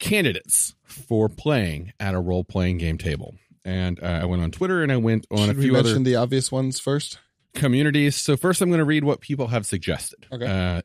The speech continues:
Speaker 1: Emily Vittori, uh, she said the first system that popped into her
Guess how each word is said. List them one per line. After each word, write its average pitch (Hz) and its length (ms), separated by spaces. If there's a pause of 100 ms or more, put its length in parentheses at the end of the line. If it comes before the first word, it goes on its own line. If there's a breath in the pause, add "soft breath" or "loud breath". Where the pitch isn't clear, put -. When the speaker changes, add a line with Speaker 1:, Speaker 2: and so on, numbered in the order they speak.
Speaker 1:
Emily 151 340
Vittori, 151 640
uh, 123 300
she 110 480
said 110 200
the 104 80
first - 420
system 139 360
that 123 140
popped - 280
into 123 280
her 226 220